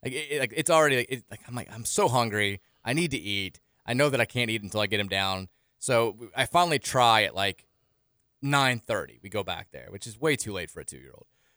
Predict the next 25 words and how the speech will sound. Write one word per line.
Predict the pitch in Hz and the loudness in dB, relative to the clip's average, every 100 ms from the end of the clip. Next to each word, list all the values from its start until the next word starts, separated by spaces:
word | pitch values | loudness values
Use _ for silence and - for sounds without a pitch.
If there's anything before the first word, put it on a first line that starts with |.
| _ | _
But | 127 127 - _ _ _ _ _ _ - | 2 2 0 _ _ _ _ _ _ 0
I | 135 | 2
hear | 147 180 | 4 4
Virginia | 147 135 139 127 | 4 2 0 0
coughing | 123 117 110 104 | 2 2 2 -4
so | 117 104 | -2 0
loud. | 98 | 2
I'm | 98 | 0
like, | - | -4
"She's | - 113 | -6 -6
gonna | 104 | -6
wake | 92 - | -6 -10
herself | - 85 73 | -14 -16 -16
up." | - _ - | -20 _ -18
Like, | 98 | -10
she's | - 120 | -6 -4
gonna | 123 | -2
wake | 113 | -2
herself | 113 117 135 | -2 -2 2
up. | 139 139 _ _ _ | 2 2 _ _ _
And | 127 117 | -6 -4
so | 120 | -2
she | - 156 | -2 -2
comes | 156 139 | -2 0
in, | 127 123 120 120 | 0 2 0 -2